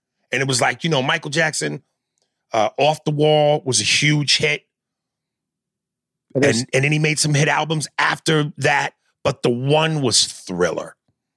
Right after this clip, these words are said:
Speaker 1: Thriller was his, he was in the zone album.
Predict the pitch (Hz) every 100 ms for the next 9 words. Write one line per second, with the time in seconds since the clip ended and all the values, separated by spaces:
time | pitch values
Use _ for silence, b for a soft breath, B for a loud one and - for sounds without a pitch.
0 | _ _ - - 196 202 226 214 190 165
1 | 139 151 147 127 b b - 151 139 127
2 | - - 175 175 170 156 127 - 131 123
3 | 120 120 117 110 _ _ _ _ _ -
4 | - - _ _ - 117 117 92 -